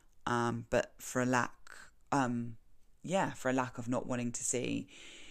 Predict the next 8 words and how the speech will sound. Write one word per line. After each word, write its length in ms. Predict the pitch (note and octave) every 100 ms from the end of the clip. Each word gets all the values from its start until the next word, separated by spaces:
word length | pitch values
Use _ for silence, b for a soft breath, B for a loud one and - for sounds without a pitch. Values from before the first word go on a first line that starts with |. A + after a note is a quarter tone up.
| B B B B B B B B B -
people 340 | - - B2
hurt 560 | A#2+ E3+ D#3 - - -
and 120 | C3
have 220 | B2+ -
to 100 | -
suppress 460 | A#2 A#2 - A#2+ -
their 200 | A2+ A2+
emotion, 600 | A#2+ D3+ D3+ - F#2 G2+